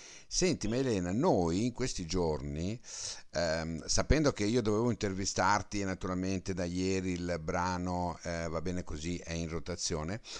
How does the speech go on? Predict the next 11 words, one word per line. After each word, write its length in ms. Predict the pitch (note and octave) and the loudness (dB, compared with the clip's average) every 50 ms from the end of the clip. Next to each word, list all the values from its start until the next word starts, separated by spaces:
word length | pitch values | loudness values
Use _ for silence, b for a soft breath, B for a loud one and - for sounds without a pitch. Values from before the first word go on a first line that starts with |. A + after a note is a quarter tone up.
| B B B B | B B B B
ma 140 | B C3 F3+ | B 4 6
per 160 | - - D#3+ | 6 6 6
far 280 | - - F#3+ G#3 A3+ - | 6 4 2 2 0 0
capire, 680 | - B2+ - - - G#2 F2 D2 D2 C2+ C#2+ D2 C#2+ C#2+ | -2 -2 -2 0 0 0 0 0 -2 -4 -6 -6 -4 -2
no, 340 | D#2+ F#2+ A2 B2 C3+ C3+ A2+ | 0 0 2 2 2 2 2
noi 380 | F#2 G2 A2+ B2 B2 G#2+ F2+ | 2 4 4 4 4 4 2
a 80 | F2+ - | 2 0
chi 180 | - - B2+ B2+ | -2 -2 -2 0
andiamo 400 | A#2+ G#2 E2+ F2+ G2+ A2 A#2 G#2 | 0 0 2 2 2 4 4 2
a 40 | |
intervistare, 1040 | F2 D#2+ - F2 D#2 D2 D#2 D2+ - - - C#2+ - - E2+ G2+ G#2 F#2 E2+ D#2+ D2 | 2 0 0 -2 -4 -2 -4 -2 -2 -2 -2 -2 -2 0 2 2 2 2 2 -2 -2